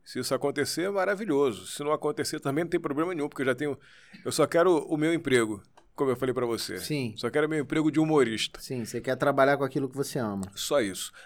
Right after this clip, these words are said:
Speaker 1: Mas se um dia eu me tornar uma celebridade, conhecido, respeitado, todo mundo, sinceramente, eu não vou engolir esse lance do,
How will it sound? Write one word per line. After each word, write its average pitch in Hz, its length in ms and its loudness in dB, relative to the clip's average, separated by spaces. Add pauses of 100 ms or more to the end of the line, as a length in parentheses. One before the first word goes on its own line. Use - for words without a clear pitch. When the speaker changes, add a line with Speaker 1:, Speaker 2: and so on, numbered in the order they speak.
Speaker 1:
Mas 135 200 0
se 190 100 0
um 185 60 4
dia 170 100 2
eu 208 40 6
me 214 80 -6
tornar 151 280 0
uma 139 80 2
celebridade, 123 960 0
conhecido, 120 760 -8
respeitado, 117 880 -8
todo 147 260 -4
mundo, 127 420 -8 (1080)
sinceramente, 131 880 -2 (1400)
eu 220 60 -2
não 254 100 0
vou 196 120 2
engolir 127 520 0
esse 123 220 -2
lance 127 460 -4
do, 110 360 -6